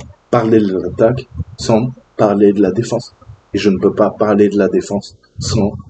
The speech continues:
vous avoir initialement fait rentrer dans la tête d'un red teamer, ok ? D'un cyber guerrier. Comment on mène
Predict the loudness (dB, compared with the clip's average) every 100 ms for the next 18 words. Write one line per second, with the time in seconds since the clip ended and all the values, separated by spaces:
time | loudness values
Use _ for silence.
0 | -2 0 2 4 2 2 -14 _ _ _
1 | 4 4 4 0 0 0 -2 -8 -20 _
2 | _ _ -2 2 2 2 -4 -2 -2 -2
3 | -14 _ _ _ _ 2 2 2 0 -4
4 | -4 -14 -20 -20 _ _ -2 0 2 2
5 | 0 0 -2 -2 -8 _ _ _ _ 0
6 | 0 0 -4 -20 _ -6 -2 -2 -2 -4
7 | 0 0 2 0 0 -2 -6 _ _ _
8 | 0 0 0 -4 -12 _ 0 2 2 0